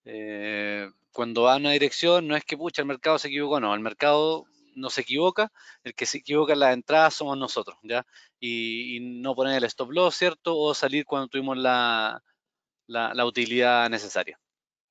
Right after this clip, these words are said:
Lo primero que yo, que yo, bueno, antes de comenzar, ¿estamos claros? ¿Alguna pregunta? ¿Alguien, alguien quiere hacer una pregunta?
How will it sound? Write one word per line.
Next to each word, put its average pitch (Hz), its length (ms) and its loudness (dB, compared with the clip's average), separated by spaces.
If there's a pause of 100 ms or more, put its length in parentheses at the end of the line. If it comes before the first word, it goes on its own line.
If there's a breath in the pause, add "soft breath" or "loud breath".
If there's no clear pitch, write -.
(220)
Lo 151 160 -2
primero 185 340 2
que 208 120 -6
yo, 190 840 4 (840)
que 139 160 -4
yo, 147 1000 2 (100)
bueno, 143 260 -2
antes 165 80 -2
de 196 80 2
comenzar, 175 240 2
¿estamos 165 240 0
claros? 226 360 2
¿Alguna 160 260 -2
pregunta? 196 600 -2
¿Alguien, 151 300 -10 (160)
alguien 147 240 -6
quiere 143 720 -2 (500)
hacer 139 220 -10
una 139 100 -6
pregunta? 185 640 -2